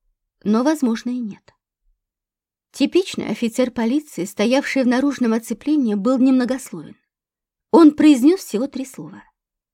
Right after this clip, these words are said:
«Сдайте, пожалуйста, назад». Это никак не помогло прояснить картину. Корреспондентов других сми не было. Только она и туповатый фоторепортёр Ульф Уольсон.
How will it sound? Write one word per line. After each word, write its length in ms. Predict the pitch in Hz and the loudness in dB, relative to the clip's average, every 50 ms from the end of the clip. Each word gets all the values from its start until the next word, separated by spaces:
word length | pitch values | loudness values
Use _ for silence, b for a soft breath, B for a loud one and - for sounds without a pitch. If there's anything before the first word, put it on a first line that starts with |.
| _ _ _ _ _ _ _ _ | _ _ _ _ _ _ _ _
«Сдайте, 480 | - 226 220 202 262 381 403 392 - 202 | -4 -4 0 2 2 0 0 -2 -6 -8
пожалуйста, 520 | - - 226 220 220 220 226 220 - - | -8 -6 -4 -4 -2 -4 -4 -6 -6 -6
назад». 460 | 214 240 240 - - - - _ _ _ _ _ _ _ _ _ _ _ _ _ _ _ _ _ _ _ _ _ - | -6 -6 -6 -8 -12 -18 -18 _ _ _ _ _ _ _ _ _ _ _ _ _ _ _ _ _ _ _ _ _ -2
Это 220 | 208 214 226 285 | -2 0 2 2
никак 400 | 269 269 277 - - 285 285 - | 4 4 2 2 0 -2 0 0
не 120 | 254 269 254 | -2 -2 -2
помогло 520 | - 262 247 262 311 - 277 277 269 226 | -2 -2 -2 -2 -2 -4 -4 -4 -4 -4
прояснить 540 | - - 214 220 220 - - 226 220 208 - | -6 -6 -6 -6 -6 -4 -6 -6 -6 -6 -8
картину. 560 | - 226 220 - - - 208 185 165 190 247 _ _ _ _ _ _ _ _ _ _ _ _ _ _ _ _ _ _ _ _ _ _ | -10 -12 -12 -12 -12 -14 -14 -14 -14 -16 -20 _ _ _ _ _ _ _ _ _ _ _ _ _ _ _ _ _ _ _ _ _ _
Корреспондентов 920 | - 277 294 302 302 - - 285 285 277 240 262 311 294 277 - 277 247 | 2 4 4 4 2 2 2 2 4 4 4 4 4 4 4 2 0 0
других 400 | 214 - 254 254 196 226 277 254 | 0 0 -2 0 0 0 -2 -2
сми 260 | - - - 262 269 269 | -4 -4 -2 0 2 2
не 220 | 254 262 285 277 | 2 0 -2 -4
было. 240 | 196 233 196 202 - _ _ _ _ _ _ _ _ _ _ _ _ | -6 -10 -16 -16 -20 _ _ _ _ _ _ _ _ _ _ _ _
Только 400 | - 294 320 302 - - 302 - | 2 4 4 4 4 2 0 2
она 360 | - 226 285 277 285 330 339 | 2 2 2 2 4 2 2
и 220 | 302 - _ 254 254 | 0 -2 _ -4 -2
туповатый 640 | - 294 277 - 269 269 262 302 311 302 - 269 247 | -2 -2 -2 -2 -2 -2 -2 -2 -4 -4 -6 -8 -6
фоторепортёр 1000 | - - 285 294 - 269 269 269 262 254 247 233 - - - 302 311 285 - - _ | -4 -2 -2 -2 0 -2 -2 -2 -4 -6 -8 -10 -10 -8 -6 -6 -4 -4 -8 -8 _
Ульф 320 | 233 262 262 247 - - | -4 -4 -4 -4 -6 -8
Уольсон. 480 | 226 247 269 262 214 - - - - | -4 -4 -4 -4 -4 -8 -12 -18 -20